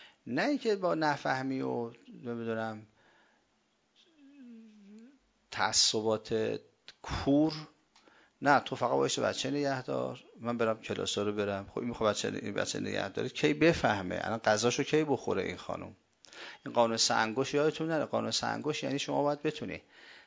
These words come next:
تأمین مادی بکنی، تأمین عاطفی بکنی، تأمین معنویت خانواده رو بکنی. خب وقتی یه زنی که الان همش باید بچه داری کنه، دو تا سه تا بچه دادی بهش،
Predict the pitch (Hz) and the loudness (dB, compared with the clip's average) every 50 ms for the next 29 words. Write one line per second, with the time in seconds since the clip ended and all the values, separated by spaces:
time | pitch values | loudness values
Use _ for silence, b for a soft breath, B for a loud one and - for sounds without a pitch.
0 | B - - 104 104 104 104 107 107 104 104 104 104 104 101 101 - - 139 135 | B -8 -2 0 0 0 0 0 -2 -4 -4 -4 -4 -4 -4 -4 -4 -4 -2 -2
1 | 131 120 - - 101 92 - 90 92 - - - 98 101 101 101 101 98 98 - | -2 -4 -4 -6 -8 -8 -8 -10 -12 -12 -8 -6 -4 -4 -4 -4 -6 -6 -6 -6
2 | - 110 101 95 - - 104 - - 139 151 160 160 156 - 165 160 156 160 160 | -6 -4 -6 -6 -4 -6 -6 -4 -4 -4 -4 -4 -6 -4 -4 -4 -4 -4 -4 -6
3 | - - 110 113 113 127 139 160 165 160 143 131 113 120 113 113 113 110 117 117 | -2 0 0 0 0 0 -2 -2 0 0 0 0 0 2 2 2 0 0 0 0
4 | 123 143 160 - - - - - 104 98 98 95 92 92 92 95 92 92 92 90 | 0 0 0 -2 -4 -8 -6 -4 -4 -4 -4 -4 -6 -6 -6 -6 -6 -8 -8 -12
5 | 90 - - 98 92 92 92 - - 104 107 - 113 110 110 107 107 - 107 107 | -12 -12 -12 -14 -12 -12 -12 -8 -4 -4 -2 -2 0 0 0 0 2 0 0 0
6 | 107 107 - - 110 107 107 107 107 107 107 107 107 107 - - 113 110 - 110 | -2 -4 -2 0 0 0 0 0 -2 -4 -4 -4 -4 -4 -4 -2 -4 -2 -2 -2
7 | 104 - - 107 104 107 101 101 107 - - 107 104 - - 104 104 104 - 107 | -2 -2 -2 -4 -4 -4 -4 -6 -6 -8 -8 -8 -8 -6 -4 -4 -4 -4 -4 -4
8 | - - 113 - - 110 104 104 101 - - 107 104 107 101 104 104 104 104 - | -4 -4 -4 -4 -4 -4 -2 -2 -4 -4 -6 -8 -8 -8 -8 -6 -6 -6 -6 -6
9 | - | -6